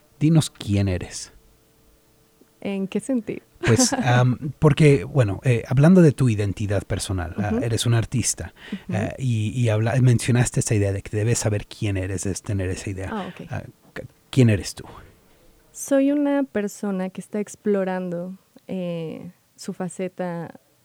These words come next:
Speaker 2: a la que considera artista. <laughs> Eh, soy una persona que lucha por lo que quiere, que no se rinde.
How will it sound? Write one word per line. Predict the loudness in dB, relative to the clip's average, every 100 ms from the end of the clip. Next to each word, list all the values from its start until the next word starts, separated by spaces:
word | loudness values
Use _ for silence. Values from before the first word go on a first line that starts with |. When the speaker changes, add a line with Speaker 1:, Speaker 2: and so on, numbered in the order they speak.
| _ _
Speaker 2:
a | -8
la | -6
que | -6
considera | -8 -8 -8 -8 -6 -6 -6 -10 -14 _ _ _
artista. | -14 -12 -14 -16 -20 _ -10
<laughs> | 0 0 0 _ _ _ -12
Eh, | -8 -6 -8 -12 _ -20 -20 _
soy | -8 -6
una | -6 -8
persona | -8 -10 -8 -10 -8
que | -6
lucha | -4 -4 -6 -8 -8
por | -8 -8
lo | -8
que | -10
quiere, | -10 -8 -6 -8 -12 _ _ _ _ -8
que | -4
no | -4
se | -4 -4
rinde. | -4 -4 -4 -4 -6